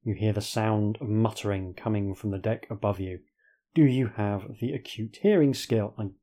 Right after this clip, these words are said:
do indeed. You catch only fragments of a conversation, but you do hear one of the crew curse and say that having a dark elf on board is bad luck. "But he seems honest and decent enough," comes the reply.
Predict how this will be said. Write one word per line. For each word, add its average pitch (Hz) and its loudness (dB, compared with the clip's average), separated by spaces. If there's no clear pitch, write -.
do 117 0
indeed. 101 -2
You 113 -2
catch - -6
only 117 4
fragments 110 0
of 98 -6
a 107 -2
conversation, 107 0
but 104 -8
you 107 -4
do 120 2
hear 113 4
one 104 2
of 101 0
the 107 -4
crew 104 -4
curse 113 0
and 107 0
say 110 4
that 113 -4
having 104 -2
a 101 -2
dark 120 2
elf 104 -2
on 104 -2
board 95 -6
is 117 -6
bad 98 -4
luck. 104 -4
"But 151 2
he 160 0
seems 151 2
honest 147 0
and 151 -2
decent 131 0
enough," 127 -2
comes 98 -2
the 95 -6
reply. 101 -2